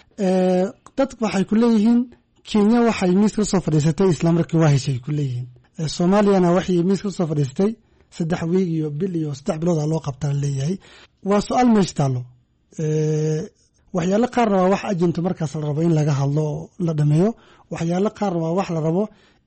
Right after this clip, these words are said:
in mu'asasaadkii ay qusayso loola laabto, baarlamaanaadkii loola laabto. Soomaaliyana, of course, waxaa way baarlamaanka ku laaban doonaan. Heshiiskan waa la soo, la soo bandhigi doonaa.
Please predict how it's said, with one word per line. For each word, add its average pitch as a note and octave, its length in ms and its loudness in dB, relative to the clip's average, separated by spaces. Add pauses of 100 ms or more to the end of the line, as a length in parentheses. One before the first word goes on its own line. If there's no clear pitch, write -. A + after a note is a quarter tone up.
in C#4 160 4 (320)
mu'asasaadkii G3 640 -2
ay E3 120 -2
qusayso D3+ 560 -2 (240)
loola D#3+ 260 0
laabto, D#3+ 400 0 (480)
baarlamaanaadkii E3 760 -2
loola D#3 200 -4
laabto. E3+ 380 -4 (460)
Soomaaliyana, A3 600 2 (380)
of F3 140 -8
course, A#3 260 0
waxaa G3 260 -2
way F#3+ 100 2
baarlamaanka E3+ 520 0
ku F3+ 100 -4
laaban E3 320 0
doonaan. E3 300 2 (340)
Heshiiskan F3 540 -2
waa D3+ 180 -4
la D3+ 200 -4
soo, E3+ 260 -8
la D#3+ 100 -2
soo G3+ 240 -2
bandhigi D#3+ 320 -2
doonaa. D#3+ 340 2